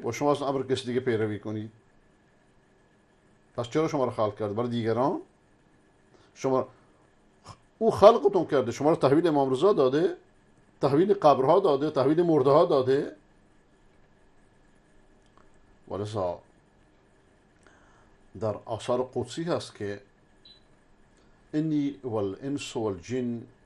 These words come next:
فی نبأ عظیم، من و جن و انس در این خبر بزرگی هستیم.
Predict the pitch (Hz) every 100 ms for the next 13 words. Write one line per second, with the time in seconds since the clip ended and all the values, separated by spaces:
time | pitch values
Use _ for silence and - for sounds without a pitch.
0 | _ _ _ _ - 120 104 - 113 104
1 | - 98 95 98 82 - _ _ _ _
2 | _ 95 90 117 123 110 104 120 117 107
3 | 113 127 - - - - - 98 101 -
4 | 104 104 101 104 135 110 85 78 - -